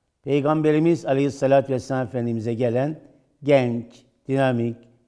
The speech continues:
çalışkan, bekar öğrencilerden meydana geliyordu. Aleyhissalatü vesselam Efendimiz bunlara özel ders veriyordu. Aralarında Ebu Hureyre'ler, Ebu Said el-Hudri'ler, Muaz İbni Cebel'ler gibi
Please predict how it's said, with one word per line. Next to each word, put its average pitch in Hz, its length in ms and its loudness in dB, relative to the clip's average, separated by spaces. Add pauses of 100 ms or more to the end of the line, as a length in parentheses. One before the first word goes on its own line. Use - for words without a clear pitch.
çalışkan, 143 840 -2 (320)
bekar 139 500 6
öğrencilerden 131 960 0
meydana 120 420 -4
geliyordu. 92 520 -12 (840)
Aleyhissalatü 156 680 4
vesselam 147 280 0
Efendimiz 139 320 -2
bunlara 143 340 0
özel 131 420 0
ders 120 280 -2
veriyordu. 98 460 -10 (800)
Aralarında 147 500 4
Ebu 135 260 0
Hureyre'ler, 123 720 -2 (520)
Ebu 131 240 -2
Said 131 360 0
el-Hudri'ler, 123 840 -2 (640)
Muaz 147 340 4
İbni 139 260 -2
Cebel'ler 131 560 2
gibi 135 560 -2